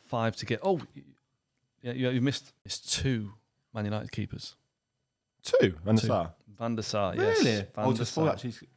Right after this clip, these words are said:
Speaker 2: Yeah, but when did he come to the Prem, though?
Speaker 1: That's how good he is.
Speaker 2: Serious?
Speaker 1: He was the best Man United goalkeeper, wasn't he? So.
Speaker 2: No, he wasn't.
Speaker 1: Yes, he was.
Speaker 2: Don't worry, Pete. I've got you. <laughs> Wow.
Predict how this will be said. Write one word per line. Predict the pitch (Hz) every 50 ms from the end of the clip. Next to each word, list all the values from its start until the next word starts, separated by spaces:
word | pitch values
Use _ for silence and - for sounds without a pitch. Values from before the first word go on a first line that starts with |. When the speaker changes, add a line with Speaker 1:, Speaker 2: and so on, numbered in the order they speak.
| _ _ _
Speaker 2:
Yeah, | 147 160
but | 170
when | 175 196
did | 202 214
he | 208
come | - 190
to | 190 208
the | 196 180
Prem, | - - 175 269 311
though? | 196 95 71 - _ _ _ _ _ _ _ _ _ _ _ _ _ _ _ _ _ _
Speaker 1:
That's | - - -
how | - 101
good | 110 101
he | 104 98
is. | 92 - - - _ _ _ _ _ _ _ _ _ _ _ _ _ _ _ _ _ _ _ _ _ _
Speaker 2:
Serious? | - - 415 - 127 -
Speaker 1:
He | -
was | 156 139 117
the | 113
best | 127 117 - - - - - -
Man | - 117 107
United | 107 107 - 104
goalkeeper, | - 120 113 107 - 107 101 - 107
wasn't | 110 107
he? | 101
So. | 104 - 113 - - 98 - _ _ _ _ _ _ _ -
Speaker 2:
No, | 123 139
he | 127
wasn't. | 117 127 131 120 90 - - - - -
Speaker 1:
Yes, | 98 - -
he | - 82 -
was. | 127 117 98 87 - - - - - - - - -
Speaker 2:
Don't | - 101 87
worry, | 87 85
Pete. | - - 92 - -
I've | -
got | - 98 85
you. | 95 - - - - _ _ _ _ - - _ -
<laughs> | - - - _ _ - - - _ _ - - - - - - _ _ _ _ _ _ _ _ _ _ _ _ _ _ _ _ _ _ _ _ _ _ _ _ _ _ _ _ _ _ _ _ _ _ _ _ _ _
Wow. | 95 95 135 139 127 101 78 73